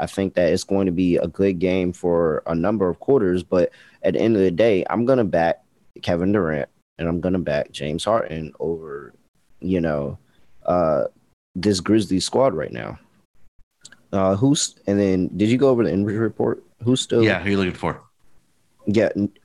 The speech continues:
Speaker 1: um, Dillon Brooks. I just didn't know what Dillon Brooks'
Speaker 2: He's out.
Speaker 1: status
Speaker 2: Yeah,
Speaker 1: was.
Speaker 2: he's out. Him
Speaker 1: Yeah,
Speaker 2: and Kyle
Speaker 1: so,
Speaker 2: Anderson
Speaker 1: so
Speaker 2: are out.
Speaker 1: Yeah, so Dillon Brooks, like, that's big. That's still
Speaker 2: Yeah.
Speaker 1: big for them. Like, that's still really, really big for them. I think that they're very good. I think that this game is gonna have a lot of scoring. It's gonna be very entertaining,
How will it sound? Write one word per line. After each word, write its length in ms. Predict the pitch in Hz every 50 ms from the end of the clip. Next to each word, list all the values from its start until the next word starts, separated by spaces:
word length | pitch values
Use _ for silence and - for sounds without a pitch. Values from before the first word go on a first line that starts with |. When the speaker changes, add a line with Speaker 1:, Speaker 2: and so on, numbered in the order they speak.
| _
Speaker 1:
um, 320 | 101 107 104 98 92 87 87
Dillon 300 | 87 110 113 101 87 80
Brooks. 280 | 90 92 60 - -
I 80 | - 95
just 180 | 92 90 85
didn't 180 | 95 92 87 82
know 160 | 85 85 80
what 160 | 78 80 73
Dillon 220 | 69 85 82 82 80
Brooks' 80 | 78
Speaker 2:
He's 180 | - 160 135 113
out. 280 | 104 82 80 71 67 -
Speaker 1:
status 60 | -
Speaker 2:
Yeah, 180 | 92 85 78
Speaker 1:
was. 100 | 80 76
Speaker 2:
he's 200 | 85 90 85 76
out. 240 | 73 69 76 - - - -
Him 160 | 131 143 139
Speaker 1:
Yeah, 60 | 120
Speaker 2:
and 100 | 92 90
Kyle 100 | 113 107
Speaker 1:
so, 100 | 110 120
Speaker 2:
Anderson 180 | 117 117 95 92
Speaker 1:
so 200 | 160 147 135 117
Speaker 2:
are 120 | 78 78 76
out. 220 | 71 73 76 - - _ _ _ _ _ _ _ _ - _ -
Speaker 1:
Yeah, 240 | 120 135 131 90
so 340 | 85 - - 113 107 107 101
Dillon 360 | 95 85 117 123 143 151 131
Brooks, 200 | 104 117 - - _ -
like, 140 | 110 113
that's 160 | 110 127 135 92
big. 320 | 90 127 135 - 69 - - -
That's 160 | 101 120 -
still 200 | - 185 185 147
Speaker 2:
Yeah. 60 | 98
Speaker 1:
big 220 | 95 113 117 -
for 120 | - - 76
them. 300 | 71 73 67 71 76 73
Like, 160 | 87 90 80
that's 160 | - 107 110 -
still 220 | - 131 127 110
really, 240 | 90 95 98 95 95
really 220 | 95 95 87 87
big 240 | 85 90 98 98 -
for 80 | - 110
them. 200 | 107 110 107 -
I 80 | 95
think 260 | - - 123 123 110
that 120 | - 104 -
they're 140 | 95 95 85
very 280 | 82 92 101 104 92
good. 220 | 82 90 101 104 87
I 60 | 98
think 260 | - - 113 107 101
that 140 | - 90 78
this 160 | 95 92 -
game 280 | - 92 90 90 85 85
is 120 | 82 80
gonna 180 | - 87 90 92
have 140 | 90 78
a 40 | 78
lot 200 | 80 85 85 85
of 40 | 85
scoring. 320 | - - - 92 92 90
It's 100 | 87 -
gonna 140 | - 82 82
be 120 | 80 82 78
very 280 | 76 80 82 80 - -
entertaining, 680 | 80 71 69 - - 90 113 117 90 76 76 82